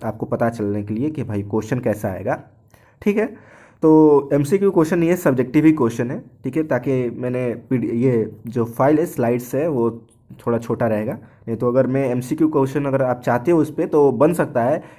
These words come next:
इनफैक्ट हम छत्तीस plus क्वेश्चन बना सकते हैं इस पे, list of dance form in India पे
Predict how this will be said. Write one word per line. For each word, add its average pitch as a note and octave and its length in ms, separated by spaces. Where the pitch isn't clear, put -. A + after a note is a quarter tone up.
इनफैक्ट D3+ 420
हम C#3 280
छत्तीस D#3+ 580
plus C3+ 220
क्वेश्चन C3 460
बना A#2 160
सकते A#2 340
हैं C3 140
इस A2+ 120
पे, A2 120
list A#2+ 200
of C3 120
dance A#2 240
form A#2+ 220
in A#2 100
India A#2+ 340
पे D#3 220